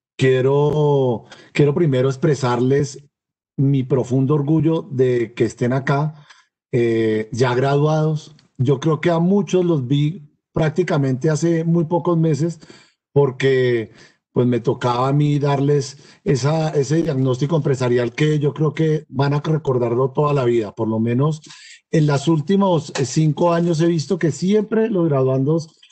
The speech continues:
eh, regu-, recuerdan ya ese diagnóstico empresarial.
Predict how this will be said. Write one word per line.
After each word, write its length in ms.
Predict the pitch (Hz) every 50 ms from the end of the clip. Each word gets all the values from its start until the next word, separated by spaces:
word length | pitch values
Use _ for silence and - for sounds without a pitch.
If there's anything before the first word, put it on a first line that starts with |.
| _ _ _ _ -
eh, 340 | 151 131 131 127 127 127
regu-, 420 | 127 123 131 135 127 120 131 135 139
recuerdan 640 | 131 123 127 123 - 139 139 131 127 127 147 151 147
ya 360 | 147 151 147 147 151 143 - - - - - - _
ese 260 | - - 127 131 147
diagnóstico 500 | 156 151 143 131 127 120 113 - 127 147 147
empresarial. 600 | 123 - 139 120 117 117 117 123 147 180 196